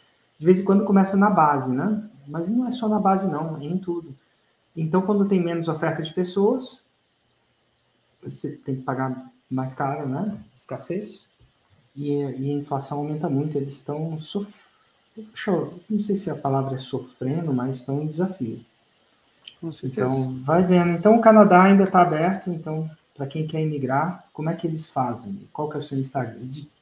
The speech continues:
Speaker 1: não sei se é isso que você ajuda, mas
Speaker 2: É, não, não,
Speaker 1: eu
Speaker 2: então,
Speaker 1: falo
Speaker 2: é
Speaker 1: isso porque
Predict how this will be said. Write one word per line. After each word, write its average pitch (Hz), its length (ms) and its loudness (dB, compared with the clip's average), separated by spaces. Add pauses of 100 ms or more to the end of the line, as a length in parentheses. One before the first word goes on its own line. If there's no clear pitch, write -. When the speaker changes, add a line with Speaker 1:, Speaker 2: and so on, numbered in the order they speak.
(100)
Speaker 1:
não - 140 -14
sei - 220 -12
se - 140 -16
é 104 40 -8
isso 107 180 -14
que - 80 -20
você 110 100 -14
ajuda, 120 340 -8
mas 127 240 -4
Speaker 2:
É, 185 280 0 (240)
não, 196 380 6
não, 180 160 2
Speaker 1:
eu 170 40 -2
Speaker 2:
então, 262 140 10
Speaker 1:
falo 311 300 10
Speaker 2:
é 269 40 8
Speaker 1:
isso - 260 6
porque 240 200 -2